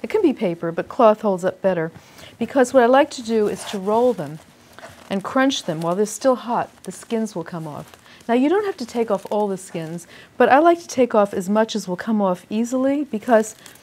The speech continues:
the skins are bitter and it gives them more delicious taste. Now, this is an extra refinement that really doesn't have to be done, and normally when I break them by hand,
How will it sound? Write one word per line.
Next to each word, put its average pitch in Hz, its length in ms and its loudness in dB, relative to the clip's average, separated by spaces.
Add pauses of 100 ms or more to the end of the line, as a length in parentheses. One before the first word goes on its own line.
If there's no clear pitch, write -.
(480)
the 247 60 -4
skins 269 360 -2
are 220 60 -2
bitter 175 400 -4 (340)
and 214 120 -2
it 214 60 -6
gives 247 220 -2
them 220 100 -2
more 208 200 -2
delicious 185 500 -10
taste. - 500 -12 (320)
Now, 208 60 0
this 247 180 -6
is 220 100 -2
an 202 120 -4
extra 220 280 -4
refinement 185 720 -6
that - 180 0 (760)
really 247 280 4
doesn't 196 220 -2
have 208 260 -2
to 254 100 -6
be 254 100 -2
done, 262 460 2
and 202 320 -2 (420)
normally 302 540 6 (100)
when 208 160 -2
I 202 60 2
break 233 300 2
them 226 120 0
by 190 140 2
hand, 214 480 -2